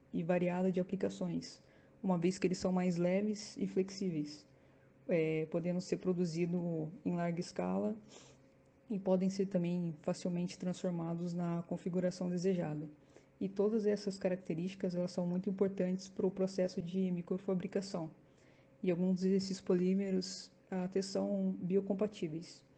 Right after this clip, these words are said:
E de todos esses, o polímero com maior resposta piezoelétrica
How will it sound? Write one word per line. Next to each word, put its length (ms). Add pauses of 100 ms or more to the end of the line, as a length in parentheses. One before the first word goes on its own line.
(540)
E 60
de 100
todos 320
esses, 500 (120)
o 100
polímero 500
com 140
maior 300
resposta 580
piezoelétrica 800